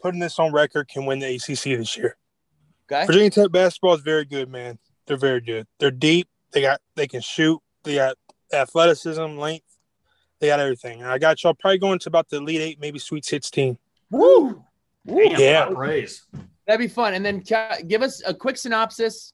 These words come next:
Speaker 2: I know U V A stumbled out of the gate against Navy this year. Um, struggled versus Houston. Again, it comes down, what it comes down to at the end of the day is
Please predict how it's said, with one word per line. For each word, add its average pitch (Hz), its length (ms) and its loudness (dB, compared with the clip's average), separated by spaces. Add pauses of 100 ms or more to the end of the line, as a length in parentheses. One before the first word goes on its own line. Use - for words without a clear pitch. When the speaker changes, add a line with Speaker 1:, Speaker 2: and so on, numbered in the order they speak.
Speaker 2:
I 185 100 -2
know 196 140 0
U 208 160 -4
V 196 160 -4
A 202 120 -2
stumbled 190 400 -8
out 175 140 0
of 160 80 -12
the 160 60 -8
gate 160 360 -8
against 143 520 -12
Navy 151 400 -6
this 147 240 -12
year. 139 400 -6 (240)
Um, 123 680 -6 (840)
struggled 170 420 -4
versus 151 380 -6
Houston. 147 500 -12 (180)
Again, 156 300 -2
it 151 60 -4
comes 196 260 -8
down, 160 160 -6
what 170 100 -4
it - 60 -10
comes 185 180 -6
down 151 220 -6
to 143 120 -10
at 127 80 -10
the 131 100 -10
end 131 80 -10
of 120 60 -10
the 120 60 -8
day 131 220 -6
is 113 220 -14